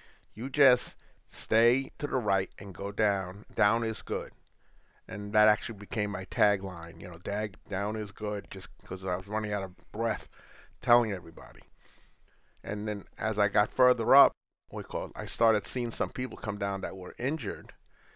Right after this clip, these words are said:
So at that point, I probably could have s-, took one person down that was injured, but instead I assigned the injured people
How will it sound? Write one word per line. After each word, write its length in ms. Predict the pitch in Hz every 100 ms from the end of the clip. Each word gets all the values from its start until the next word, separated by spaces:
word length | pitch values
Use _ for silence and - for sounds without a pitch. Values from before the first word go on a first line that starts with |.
| _ _ -
So 200 | - 123
at 140 | 123
that 220 | 156 190 -
point, 380 | - 117 107
I 60 | 104
probably 320 | - 160 160
could 160 | - 127
have 80 | 104
s-, 140 | - - -
took 260 | 156 - - -
one 240 | 110 113
person 480 | 120 110 104 - 95
down 240 | 104 101
that 140 | 98 87
was 160 | 92
injured, 340 | 110 143 123 98
but 100 | 98
instead 400 | 92 - 139 131
I 100 | 107
assigned 720 | 95 - 135 127 127 123 117 - - - - - -
the 160 | 107
injured 320 | 139 151 131 -
people 640 | 110 107 - 98 101 95